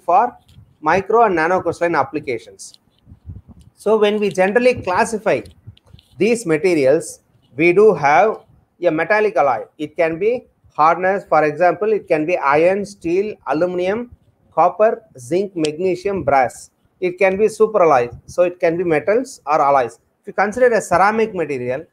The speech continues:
it can be thermal resistance, brittleness for high temperature applications such as abrasive and corrosion nature, such as silica,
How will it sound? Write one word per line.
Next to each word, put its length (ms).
it 160
can 160
be 100
thermal 380
resistance, 640
brittleness 680
for 100
high 280
temperature 500
applications 640
such 200
as 120
abrasive 560
and 200
corrosion 400
nature, 340
such 240
as 180
silica, 520